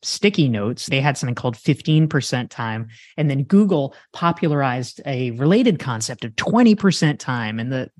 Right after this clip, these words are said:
the idea was that they would encourage their employees to spend up to twenty percent of their time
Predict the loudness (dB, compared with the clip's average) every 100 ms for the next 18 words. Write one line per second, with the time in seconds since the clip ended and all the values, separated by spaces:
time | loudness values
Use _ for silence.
0 | _ -8 -2 -2 0 0 4 4 6 2
1 | -2 -20 -2 2 4 4 4 4 2 2
2 | 4 4 4 2 2 0 0 0 -2 -6
3 | -6 -4 -4 -6 -8 -6 -2 -2 -2 -6
4 | -6 -6 -6 -8 -6 -8 -2 2 2 0